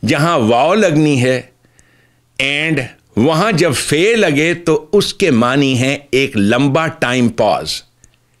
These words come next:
यौमन फ यौमन, day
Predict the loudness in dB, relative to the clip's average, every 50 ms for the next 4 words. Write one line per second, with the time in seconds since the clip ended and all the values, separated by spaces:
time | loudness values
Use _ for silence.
0 | _ _ _ _ _ _ -2 0 2 2 2 2 2 2 2 2 2 2 0 0
1 | -2 -2 0 0 0 2 2 2 2 2 2 0 0 -2 -4 -10 -16 _ _ _
2 | _ _ _ _ _ _ _ _ _ -6 -4 -2 0 0 0 2 2 2 2 0
3 | 0 -2